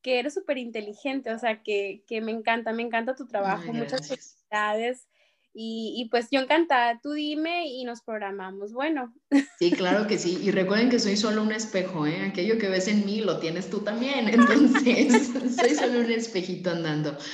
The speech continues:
Speaker 2: Muchas gracias a las personas que nos estuvieron acompañando.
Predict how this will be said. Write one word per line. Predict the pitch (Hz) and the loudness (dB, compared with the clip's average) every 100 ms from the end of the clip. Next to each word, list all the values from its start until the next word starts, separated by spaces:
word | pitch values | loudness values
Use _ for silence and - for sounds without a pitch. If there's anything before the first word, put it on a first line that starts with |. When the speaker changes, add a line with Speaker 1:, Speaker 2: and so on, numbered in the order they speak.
| - 214 | -8 -4
Speaker 2:
Muchas | 233 214 | -2 0
gracias | 240 208 220 | 2 2 2
a | 202 | 0
las | 175 - | -2 -2
personas | 170 160 170 180 180 | -4 -4 -4 -4 -4
que | 175 | -4
nos | 156 151 | -2 -2
estuvieron | 151 156 156 160 170 | -4 -4 -2 -2 -2
acompañando. | 156 147 147 147 151 165 170 175 214 | -4 -6 -4 -2 0 0 0 0 0